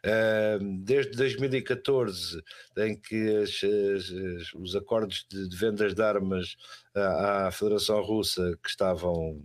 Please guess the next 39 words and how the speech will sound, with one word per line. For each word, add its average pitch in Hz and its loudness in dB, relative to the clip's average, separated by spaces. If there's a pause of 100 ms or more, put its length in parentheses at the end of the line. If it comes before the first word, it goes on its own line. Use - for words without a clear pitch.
(160)
oficialmente 95 -2
banidos, 110 -2 (280)
já 113 2
foram 104 2
violados 104 2
mais 98 2
vezes 113 -2 (140)
que, 127 0
que - -2
o 117 0
segredo 127 2
de - 0
justiça - -2
em 123 -2
Portugal. 110 2
Portanto, 95 -4 (380)
eh, 113 2
em, 101 -2 (120)
o, 117 0
o 156 2
dinheiro 127 4
tem 101 0
muita 98 -2
força 78 -2 (220)
e 90 -2
fala, 92 0
e 90 -6
fala 95 2
muito 123 2
alto, 147 2 (380)
e, 95 0 (260)
e 90 -2
tu 104 -2
não 98 2
podes 104 0
dizer 104 0
agora, 113 2
de 120 2
repente, 131 0